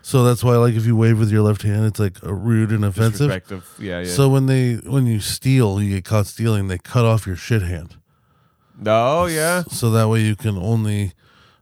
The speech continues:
Speaker 1: uh, eat
Speaker 2: And
Speaker 1: and
Speaker 2: wipe
Speaker 1: wipe with the same hand.
Speaker 2: hand,
Speaker 1: But
Speaker 2: yeah.
Speaker 1: here's the thing.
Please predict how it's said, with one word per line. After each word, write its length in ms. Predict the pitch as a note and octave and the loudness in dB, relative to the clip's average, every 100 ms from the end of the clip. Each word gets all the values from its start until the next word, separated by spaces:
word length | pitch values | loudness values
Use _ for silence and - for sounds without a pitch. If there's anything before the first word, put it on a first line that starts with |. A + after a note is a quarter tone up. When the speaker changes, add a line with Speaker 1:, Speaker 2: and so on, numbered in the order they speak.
| - | -4
Speaker 1:
uh, 300 | A#2 G#2+ F#2+ - | 0 0 -2 -6
eat 320 | C#3+ C#3 A2+ - _ - | 0 0 0 -8 _ -8
Speaker 2:
And 360 | A#2 A2+ G#2+ | -6 -6 -2
Speaker 1:
and 80 | C3+ | 2
Speaker 2:
wipe 220 | A#2 G#2+ | 2 2
Speaker 1:
wipe 200 | A2 G#2+ | 2 2
with 100 | G#2 | 0
the 60 | F#2 | -2
same 260 | - A2 G#2+ | 0 2 4
hand. 180 | A2 | 4
Speaker 2:
hand, 240 | G#2 G#2 - | 0 -4 -12
Speaker 1:
But 100 | - D#3 | 0 4
Speaker 2:
yeah. 40 | |
Speaker 1:
here's 240 | D#3 A3 | 6 4
the 60 | E3+ | 2
thing. 400 | C#3 D3 E3+ C#3+ | 2 2 2 -2